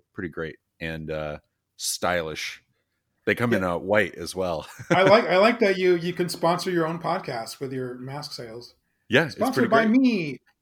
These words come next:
Speaker 2: Um, they, I, yeah, I've heard about the, the glasses thing being a problem with the, with the fogging up of the mask. I think now I'm thinking someone should just do a one piece. You know, they have, uh,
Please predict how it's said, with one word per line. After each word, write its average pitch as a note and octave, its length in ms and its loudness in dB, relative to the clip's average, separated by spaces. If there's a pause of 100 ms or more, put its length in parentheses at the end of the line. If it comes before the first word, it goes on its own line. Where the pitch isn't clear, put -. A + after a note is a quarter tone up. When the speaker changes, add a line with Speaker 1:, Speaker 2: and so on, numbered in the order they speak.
(160)
Speaker 2:
Um, E3 500 -2
they, E3+ 220 2
I, F#3 120 6
yeah, F#3 220 6
I've G3 100 2
heard B3 140 4
about A3 240 2
the, F3 320 -4
the D#3+ 140 -4
glasses E3+ 480 2
thing D#3+ 180 -2
being D3+ 120 -6
a C#3 60 -8
problem D#3 340 -2
with C3+ 100 -8
the, C#3 200 -10 (100)
with D3 120 -10
the C3+ 80 -10
fogging D3 400 -4
up D3+ 120 -6
of C3+ 60 -16
the C#3+ 80 -6
mask. C#3+ 300 -6
I C#3 40 -14
think A3 200 -4
now F#3+ 140 4
I'm A3 120 4
thinking F#3+ 300 0
someone F3+ 300 -2
should D#3+ 120 -12
just D#3+ 180 -8
do D#3+ 360 0 (560)
a E3+ 80 2
one E3 280 0
piece. E3+ 400 -4
You F3+ 60 -4
know, F#3 160 0
they E3+ 120 0
have, D#3+ 360 2
uh, C#3+ 400 -2